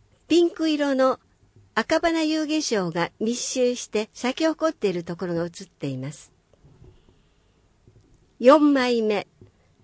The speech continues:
両生小学校ご紹介聴会。五月十五日、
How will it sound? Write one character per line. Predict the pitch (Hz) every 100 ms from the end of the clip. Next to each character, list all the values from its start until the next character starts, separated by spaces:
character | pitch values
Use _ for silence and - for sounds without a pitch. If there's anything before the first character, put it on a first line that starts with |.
| _ _ _ _ _ -
両 | 269 349
生 | - 339 339
小 | 330 320 311
学 | 302 294 -
校 | 180 170
ご | 202
紹 | 226 302 285 285
介 | 254 240 180
聴 | - 220 208
会。 | - 175 151 - _ _ _ _ _ _ 107 _ _ _ _ _ _ _ _ - _ -
五 | 339
月 | 330 294 214 196
十 | 226 311 247
五 | 240
日、 | 214 180 - 156